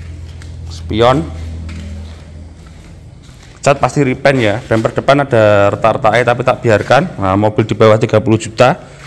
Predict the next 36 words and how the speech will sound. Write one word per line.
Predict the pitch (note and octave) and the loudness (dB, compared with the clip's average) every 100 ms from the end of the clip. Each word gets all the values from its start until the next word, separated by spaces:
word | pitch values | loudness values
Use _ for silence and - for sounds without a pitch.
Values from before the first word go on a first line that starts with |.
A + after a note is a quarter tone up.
| - - - | -20 -20 -14
Keadaan | - - G2+ G#2 | -10 0 0 2
begini, | G#2 A2 A#2 A2 G2 - - - - | 0 0 -2 -4 -8 -10 -16 -16 -10
keadaan | F2 F#2+ F#2+ | -8 -2 -2
begini | G2+ G#2+ A2+ | -2 -4 -6
sudah | - G#2 | -4 -4
lebih | G2 - G#2+ | -4 -4 -8
dari | - F2 F#2+ A2+ A2+ - - - - - - | -4 -2 0 0 -4 -14 -20 -20 -20 -20 -10
cukup. | C3+ C#3 C#3 - - - - - - - - - | -2 2 2 0 -16 -12 -12 -12 -16 -18 -18 -12
Nah, | E2+ E2+ E2 E2+ - - - - - - - - - - - - - - - - - - - | -10 -8 -10 -12 -16 -20 -20 -20 -20 -20 -20 -20 -20 -20 -20 -20 -18 -18 -18 -20 -20 -20 -16
mobil | - A2 A2+ A2 | -8 -4 -2 -2
ini | A2+ B2+ | 0 0
dulu | C3 - A2+ G#2 G#2+ A#2+ B2+ C3 B2+ - - - - | -2 -4 -2 0 2 4 4 0 -6 -16 -20 -20 -6
tak | G#2 | -4
lihat | G2+ G#2 G#2 | 0 0 0
riwayatnya, | G#2 G#2 G#2 G#2 G#2 - A2 A#2+ C#3+ - - - - | 0 2 4 4 2 0 0 0 -2 -10 -20 -20 -12
B | - | -2
P | A2 C3 | 2 2
K | C3+ | 2
B-nya | C3 C#3+ | 2 2
kan | D3+ | 2
masih | D3 D3 | 0 -2
B | A#2+ | -2
P | A2+ | 0
K | A2+ | 0
B | A2+ | 2
yang | G#2+ G#2 | 0 0
lama, | G2 G2 F2 | 0 -2 -4
jadi | F2+ F#2 | -4 -4
mobil | A2+ A2 G#2+ | -4 -2 -2
ini | A2 | -2
masih | A2+ A#2 | -2 -4
tangan | A2 G#2+ | -2 -2
kedua | G#2+ G2+ G2 F#2 | -4 -4 -2 -2
kalau | E2+ | -2
nggak | E2+ E2+ | -4 -4
salah. | E2+ E2+ | -4 -6